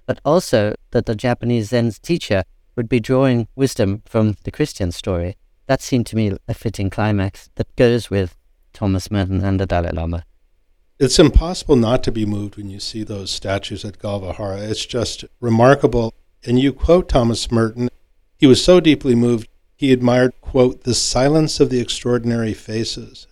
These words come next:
Speaker 2: the great smiles, huge and yet subtle, filled with every possibility, questioning nothing, knowing everything, rejecting nothing. There is no puzzle, no problem, and really no mystery. I know and have seen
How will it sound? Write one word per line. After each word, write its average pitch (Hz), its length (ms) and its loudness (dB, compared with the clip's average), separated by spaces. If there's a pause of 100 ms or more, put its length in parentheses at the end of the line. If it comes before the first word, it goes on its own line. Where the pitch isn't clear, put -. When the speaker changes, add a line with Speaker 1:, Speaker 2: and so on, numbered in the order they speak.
(120)
Speaker 2:
the 127 100 0
great 135 340 0
smiles, 113 800 -6
huge 143 540 0
and 127 220 2
yet 120 200 0
subtle, - 500 -6 (460)
filled 139 320 8
with - 280 -2
every 151 200 0
possibility, 110 840 -6 (320)
questioning 147 640 4
nothing, 123 540 -6 (200)
knowing 127 420 6
everything, 113 640 -4 (140)
rejecting 117 680 -4
nothing. 104 500 -10 (300)
There 127 160 4
is 147 280 -2
no 160 140 6
puzzle, 135 580 0 (160)
no 127 200 4
problem, 127 580 0 (120)
and 123 200 2
really 135 280 6
no 120 180 0
mystery. 110 580 -6 (480)
I 120 120 4
know 139 360 6 (140)
and 113 140 -2
have 123 200 0
seen 110 460 -2